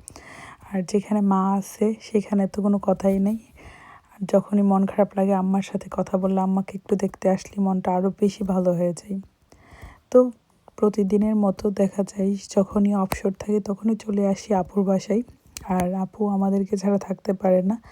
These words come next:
সবাই মিলে একসাথে থাকার যে আনন্দটা, এটা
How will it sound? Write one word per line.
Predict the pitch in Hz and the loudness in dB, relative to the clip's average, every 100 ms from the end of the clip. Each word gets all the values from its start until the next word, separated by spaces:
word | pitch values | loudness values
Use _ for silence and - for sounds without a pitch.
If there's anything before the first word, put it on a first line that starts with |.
| - - - | -20 -20 -18
সবাই | - 220 226 | -2 0 2
মিলে | 226 220 220 | 2 2 2
একসাথে | 208 - 214 | 0 0 0
থাকার | 196 202 190 196 | 0 -4 0 -2
যে | 190 190 | 0 0
আনন্দটা, | 190 190 202 202 190 196 220 240 | 2 4 4 2 2 0 0 -4
এটা | 190 - | -4 -6